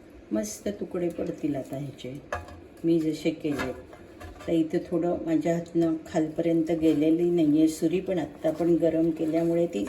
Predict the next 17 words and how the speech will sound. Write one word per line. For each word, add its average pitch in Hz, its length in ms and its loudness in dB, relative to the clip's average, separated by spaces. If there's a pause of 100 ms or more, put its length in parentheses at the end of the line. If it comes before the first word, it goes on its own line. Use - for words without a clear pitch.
जाऊ 208 240 8
शकते. - 500 -8 (480)
आणि 160 140 2
हा 160 140 0
तुकडा 165 380 -2 (120)
फार 180 120 -4 (340)
मोठा 175 460 2
झाला 143 380 -4
आहे. - 180 -2 (600)
आता 160 180 -4
हे 165 260 -2 (340)
असे 170 380 -6 (800)
अगदी 151 720 -4
इझिली 202 640 -2
तुकडे 175 420 0
पडत 151 380 -2
आहेत. 156 160 -2